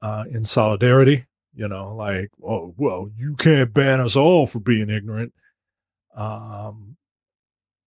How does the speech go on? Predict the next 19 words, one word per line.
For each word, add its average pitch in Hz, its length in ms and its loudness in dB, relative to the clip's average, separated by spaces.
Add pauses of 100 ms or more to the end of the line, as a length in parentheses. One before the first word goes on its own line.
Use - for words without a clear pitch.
(160)
so, 147 420 4 (1120)
yeah, 123 320 0
so 151 220 4
basically 156 460 0
YouTube 135 460 -4 (180)
backtracked 120 680 -2
on 110 260 -8
their, 101 540 -6 (300)
on 104 200 0
their 98 200 0
initial, 98 760 -2 (680)
you 104 140 -6
know, 95 220 -10
discipline 101 520 -8
of 90 100 -18
this 92 140 -8
guy. 82 260 -6 (1400)
Um, 135 720 0 (2250)
look, 160 280 4